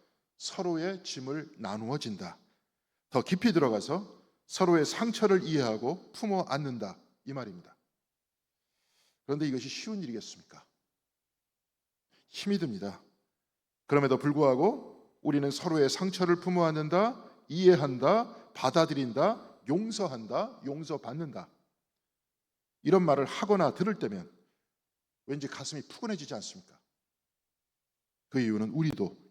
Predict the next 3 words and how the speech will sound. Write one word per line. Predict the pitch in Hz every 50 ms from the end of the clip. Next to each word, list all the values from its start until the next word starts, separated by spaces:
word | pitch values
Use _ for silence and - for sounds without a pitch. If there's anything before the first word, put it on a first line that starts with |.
| _ -
이해받기 | 147 160 202 196 180 160 139 - - 131
원하고 | 123 107 101 95 90 87 - 180 - - _ _ _ _ _ _ _ _ _ _ _ -
받아들여지고 | - 147 151 175 170 175 156 139 135 120 113 - 92 - 117 143 190 -